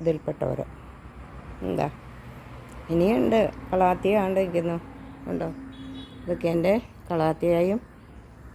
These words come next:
ഒക്കെ പെട്ടതാണ് ഇതൊക്കെ. കണ്ടോ? ഇതൊക്കെ ഇച്ചിരി, ഇച്ചിരി വെയിൽ കൊള്ളുന്നിടത്ത് വെച്ചപ്പോഴാണ് ഇതിൻ്റെയൊക്കെ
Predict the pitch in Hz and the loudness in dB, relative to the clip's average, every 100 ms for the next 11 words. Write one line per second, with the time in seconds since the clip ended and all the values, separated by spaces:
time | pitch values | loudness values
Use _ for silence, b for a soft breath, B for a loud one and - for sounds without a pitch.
0 | - - 175 170 165 165 170 160 151 147 | -18 -8 -4 -2 0 2 2 2 0 -2
1 | 147 - 180 147 139 - - - B B | -4 -8 -6 -6 -8 -12 -16 -16 B B
2 | B - 175 175 175 165 175 160 190 196 | B 0 2 4 2 2 -4 0 4 8
3 | 214 214 180 175 202 185 180 180 180 185 | 8 8 4 4 4 4 4 0 -2 -2
4 | 170 175 190 185 170 170 175 165 190 | -2 -2 0 0 2 0 0 2 2